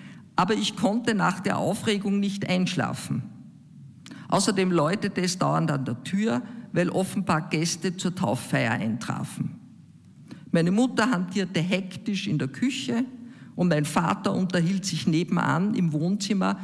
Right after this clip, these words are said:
lautstark mit den Gästen. Erwachsene haben oft etwas schrecklich Gedankenloses, besonders Erwachsene meiner Elterngeneration. Wenn es darum geht, Nachbarn, Verwandte, Freunde oder sonst irgendjemanden zu beeindrucken,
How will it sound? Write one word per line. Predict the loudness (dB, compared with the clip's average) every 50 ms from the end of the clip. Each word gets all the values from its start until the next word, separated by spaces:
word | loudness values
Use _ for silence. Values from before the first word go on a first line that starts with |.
| -12 -2 2
lautstark | 2 2 2 2 -2 -2 -4 -2 0 2 0 0 0 0
mit | -2 -2 0 0
den | 0 0
Gästen. | 0 -2 -4 -4 -4 -4 -4 -4 -4 -4 -4 -8 -12 -14 -16 -18 -18 -18 -18 -18 -20 -20 -20 -20 -20 -20 -20 -20 -20 -18 -18 -18 -18 -16 -18 -4
Erwachsene | -2 0 2 2 0 0 -2 -2 -2 0 2 2 2 2 2
haben | 2 2 2 0 0
oft | 0 -2 -2 -2 -2 -2
etwas | -2 -2 0 0 0 0 -2
schrecklich | -4 -4 -2 -2 -4 -2 -2 -2 -2 -2 -2 -2
Gedankenloses, | -4 -2 0 0 0 0 -2 -2 -2 -2 -2 -2 -2 -4 -4 -6 -6 -6 -6 -8 -8 -12 -14 -20 -20 -20 -20 -20 -20 -18 -8 -2
besonders | 0 2 4 4 4 4 4 4 2 2 2
Erwachsene | 2 2 2 2 0 0 -2 -2 0 0 2 2
meiner | 2 2 2 2 2 2 2 2
Elterngeneration. | 2 2 0 2 2 2 2 2 2 2 2 2 0 -2 -2 -2 -2 0 0 0 0 -2 -2 -4 -8 -14 -16 -20 -20 -20 -20 -20 -20 -20 -20 -20 -18 -16 -14 -12 -2 0
Wenn | 2 4 4
es | 2 2 2
darum | 2 2 4 4 4 4 4 2 2 2
geht, | 2 0 0 0 -2 -2 0 0
Nachbarn, | 2 2 2 0 0 -4 -6 0 2 2 4 4 2
Verwandte, | 2 0 0 0 2 2 2 2 0 -2 -2 -2 -2 -2 -2
Freunde | -4 -6 -4 0 0 2 2 2 2 0 0 0 0 0 0 -2
oder | 0 0 0
sonst | 0 0 2 2 2 2 0 -2 -6 -2
irgendjemanden | 0 2 2 2 0 0 -2 0 0 0 0 0 0 0 -2 -2 -4 -4 -2
zu | -2 -4
beeindrucken, | -2 -2 -4 -2 0 2 2 2 2 2 0 -2 -2 -2 -2 -2 -2 -2 -2 -2